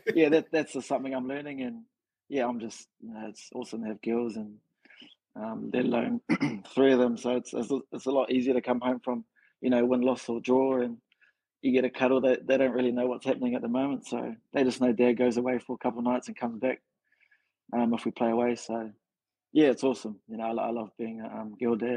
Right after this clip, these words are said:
and like you said in my bio, I, I'm not shy to put it out there too. So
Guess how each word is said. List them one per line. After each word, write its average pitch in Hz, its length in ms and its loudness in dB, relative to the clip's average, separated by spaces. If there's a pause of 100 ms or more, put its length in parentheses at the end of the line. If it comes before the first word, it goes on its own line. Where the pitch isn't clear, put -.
and 113 180 -12 (400)
like 101 140 2
you 101 60 -2
said 120 200 4
in 117 60 4
my 113 100 4
bio, 117 400 2
I, - 180 -2 (220)
I'm 123 100 -8
not 120 160 -4
shy 120 200 0
to 117 60 0
put 117 180 -6
it 117 60 -4
out 127 160 4
there 139 160 0
too. - 240 -6
So 120 260 -10